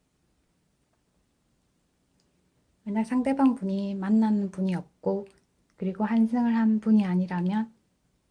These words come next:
주위 분들이 도와주면 서로 연락하고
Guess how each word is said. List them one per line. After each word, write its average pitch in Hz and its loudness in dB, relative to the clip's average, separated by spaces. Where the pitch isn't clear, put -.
주위 208 -2
분들이 220 4
도와주면 202 0
서로 208 -4
연락하고 196 -2